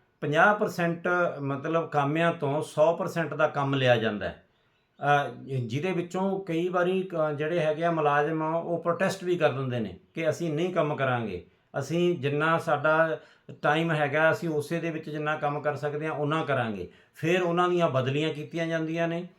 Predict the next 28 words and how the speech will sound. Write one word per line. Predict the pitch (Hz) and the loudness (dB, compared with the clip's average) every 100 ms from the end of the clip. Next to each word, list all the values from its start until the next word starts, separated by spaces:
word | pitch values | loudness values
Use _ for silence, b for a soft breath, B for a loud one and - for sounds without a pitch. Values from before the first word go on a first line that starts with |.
| b - | b -8
ਉਹਨਾਂ | 165 185 | 0 2
ਨੂੰ | 185 147 | 2 2
ਵੱਖ-ਵੱਖ | 139 139 160 180 180 | 0 0 0 0 0
ਤਰ੍ਹਾਂ | 175 160 160 160 | 0 2 2 2
ਦੀਆਂ | 165 165 | 2 0
ਜਿਹੜੀਆਂ | 160 160 160 156 | 0 -2 -2 -2
ਤਰੱਕੀਆਂ | 147 147 156 160 | -2 -4 -4 -2
ਦੇ | 160 | -2
ਵਿੱਚ | 160 160 | -2 -4
ਵਿਘਨ | 139 156 180 | -4 -2 0
ਪਾਇਆ | 170 156 156 | 2 4 2
ਜਾਂਦਾ | 160 160 | 0 -2
ਹੈ। | 175 B B B 123 | -2 B B B 0
ਜਾਣੀ | 156 190 208 | 2 4 2
ਕਿਸੇ | - 175 196 214 | 0 -2 2 4
ਵੀ | 214 | 4
ਕਿਸਮ | 214 175 185 175 | 2 -2 -2 0
ਦਾ | 170 | 4
ਉਹਨਾਂ | 185 180 175 185 180 | 4 4 0 2 4
ਦੇ | 170 165 | 2 0
ਉੱਤੇ, | - 160 147 160 b b b | -2 4 4 4 b b b
ਅ, | 143 143 143 135 | 0 2 2 2
ਜਿਹੜਾ | 147 156 143 | 2 2 2
ਹੈਗਾ, | 135 139 160 | 0 2 2
ਉਹਨਾਂ | 156 156 160 | 0 -2 -2
ਨੂੰ | 151 156 | -2 -2
ਇਹ | 175 156 | 0 2
ਆਜ਼ਾਦੀ | 135 131 110 156 | 2 2 0 -4